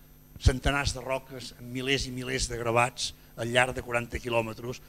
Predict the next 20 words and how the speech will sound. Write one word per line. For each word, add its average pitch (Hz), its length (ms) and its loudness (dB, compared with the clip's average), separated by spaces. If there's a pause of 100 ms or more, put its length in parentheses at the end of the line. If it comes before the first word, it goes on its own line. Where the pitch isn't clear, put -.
(160)
i 120 80 -6
probablement 127 680 6 (440)
això 135 260 2
ho, 135 160 2
ho 123 140 -4
anirem 131 320 4
seguint 135 400 2
fins 123 200 0
que, 127 200 -4
fins 123 200 -8
que 139 120 -6
arribarem 123 320 2
al 123 120 2
mur 127 240 2
i 127 80 -2
no 123 80 -4
podrem 120 280 -6
anar 120 100 -6
més 113 180 -6
enllà, 117 280 4